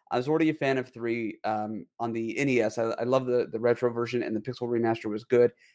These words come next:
Five was a solid entry as well. But one, for my money, was the best, and here's why.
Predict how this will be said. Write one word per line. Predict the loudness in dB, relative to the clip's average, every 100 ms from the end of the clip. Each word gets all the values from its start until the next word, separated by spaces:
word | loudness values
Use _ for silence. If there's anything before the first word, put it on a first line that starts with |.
| _
Five | 0 4 4 2
was | -6 -8 _ -16
a |
solid | -4 -2 0 -4
entry | -8 -10 -12
as | -10
well. | -10 -12 -14 _ _ _ -2
But | -2 0
one, | 2 4 4
for | 0 -2
my | 0 0
money, | 0 0 0 -4 _ _ _ -2
was | 0 0 -2
the |
best, | -2 -2 -4 -10 -12
and | -10
here's | -8 -10 -8
why. | -10 -10